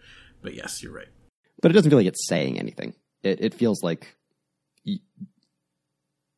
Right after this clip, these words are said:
Speaker 2: there will always be a Dread Pirate Roberts, you know?
Speaker 1: Yeah. Well, that's what I mean. It's like those, those other stories use the death to to say something, whether it was about that character or about that world. This was like, the death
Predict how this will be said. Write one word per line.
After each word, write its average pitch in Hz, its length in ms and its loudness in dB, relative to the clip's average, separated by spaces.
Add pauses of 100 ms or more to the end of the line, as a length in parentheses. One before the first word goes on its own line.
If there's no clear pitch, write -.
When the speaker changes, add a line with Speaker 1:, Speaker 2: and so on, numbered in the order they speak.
(720)
Speaker 2:
there 123 240 2
will 117 220 6
always 117 500 6
be 107 240 4
a 95 60 4
Dread 90 300 -2
Pirate 85 320 -6
Roberts, - 560 -8 (220)
you 117 140 0
know? 95 160 -2 (160)
Speaker 1:
Yeah. - 140 -8 (240)
Well, 165 120 6
that's 175 120 4
what 170 60 4
I 165 40 2
mean. 135 140 -2
It's 120 180 -6
like 127 300 -6 (500)
those, 139 400 -4
those 139 180 -2
other 135 160 -2
stories 113 420 -6
use 110 540 -8
the 110 100 -6
death 98 400 -6
to 101 640 -6 (580)
to 131 400 0
say 104 320 -2
something, 95 380 -6
whether 95 160 -6
it 82 40 -8
was 98 140 -8
about 98 200 -6
that 98 140 -8
character 92 360 -8
or - 20 -6
about 90 220 -10
that 78 200 -10
world. 90 400 -10
This 123 180 -4
was 110 140 -6
like, 101 240 -6 (640)
the - 80 -6
death 131 320 0